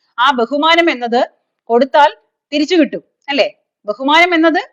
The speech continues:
കൊടുത്താലേ തിരിച്ചു കിട്ടുള്ളൂ. സ്നേഹവും ബഹുമാനവും എല്ലാം അങ്ങനെയാണ്, കൊടുത്താലേ തിരിച്ചു കിട്ടുള്ളൂ. നിങ്ങൾ എന്താണോ കൊടുക്കുന്നത്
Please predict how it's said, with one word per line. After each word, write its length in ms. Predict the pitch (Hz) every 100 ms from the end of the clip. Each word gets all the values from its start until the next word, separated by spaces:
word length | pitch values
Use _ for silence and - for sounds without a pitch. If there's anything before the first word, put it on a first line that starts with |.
| _
കൊടുത്താലേ 500 | - 285 294 330 349
തിരിച്ചു 260 | 392 381 392
കിട്ടുള്ളൂ. 440 | 359 381 285 190 - _
സ്നേഹവും 560 | - 269 262 294 294 262
ബഹുമാനവും 680 | 247 277 277 277 277 220 _ _ 285
എല്ലാം 260 | 349 349
അങ്ങനെയാണ്, 400 | 285 262 196 170
കൊടുത്താലേ 440 | 254 262 277 302 302
തിരിച്ചു 260 | 302 269
കിട്ടുള്ളൂ. 340 | 254 214 196 190
നിങ്ങൾ 220 | 262 285
എന്താണോ 420 | 269 294 302 320
കൊടുക്കുന്നത് 600 | 294 262 269 254 220 262